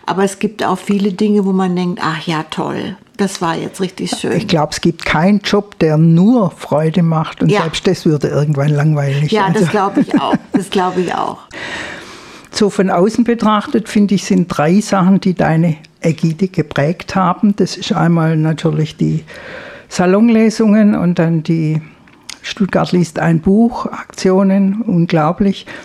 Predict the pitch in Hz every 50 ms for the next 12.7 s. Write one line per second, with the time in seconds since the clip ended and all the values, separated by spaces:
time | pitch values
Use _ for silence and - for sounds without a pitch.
0 | - - - - - - - - 202 190 180 - 190 185 196 190 - 214 196 180
1 | - - 196 190 220 202 - 156 180 175 - - 196 175 - - - 175 175 170
2 | 175 170 175 - - - 175 180 - - 175 165 160 160 160 165 170 160 151 151
3 | 143 139 147 - - - - - 156 160 - - 139 151 - - - - - 165
4 | 151 151 151 147 147 143 139 143 147 - - - - - _ _ - - 202 190
5 | 185 - - - - - - - - - 180 180 170 175 175 170 170 170 165 -
6 | 170 175 170 - 165 165 156 160 160 170 156 156 - - _ _ _ _ _ _
7 | - - 165 156 151 135 147 156 143 139 139 139 139 - - - - 135 143 147
8 | 151 160 - - _ _ - 175 180 - 160 160 160 170 - - - 190 156 175
9 | 156 165 180 170 139 - 175 170 190 220 240 233 208 - 160 160 160 - 180 190
10 | 185 - 196 196 180 170 190 180 165 165 165 165 156 - - - - - - -
11 | 185 196 185 - - - - - 175 190 190 190 - 185 170 190 190 190 190 190
12 | 185 - 185 175 - - 185 180 180 185 - - 185 180